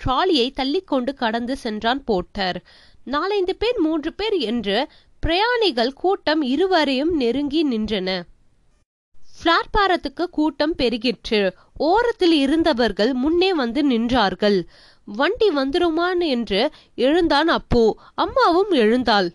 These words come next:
இருவரும் பேசவில்லை. கூட்டத்தை இடித்து கொண்டு ஏறி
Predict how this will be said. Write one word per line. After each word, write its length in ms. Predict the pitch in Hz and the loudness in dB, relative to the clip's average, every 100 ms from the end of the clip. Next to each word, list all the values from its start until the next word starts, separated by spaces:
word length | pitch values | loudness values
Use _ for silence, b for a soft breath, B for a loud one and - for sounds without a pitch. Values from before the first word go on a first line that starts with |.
| _ - - - _ _ _ - - | _ -20 -20 -20 _ _ _ -18 -8
இருவரும் 560 | 247 311 415 381 370 440 | 0 2 2 2 0 -2
பேசவில்லை. 840 | 247 254 - 302 214 196 202 175 - _ | -6 -6 -6 -8 -6 -6 -8 -8 -16 _
கூட்டத்தை 680 | 381 427 440 349 262 262 233 | -2 -2 -4 -6 -4 -4 -2
இடித்து 380 | 302 311 247 | -4 -4 -6
கொண்டு 460 | - 233 269 247 220 | -4 -4 -2 -4 -6
ஏறி 560 | 208 233 254 196 262 | -4 -4 -2 -4 -6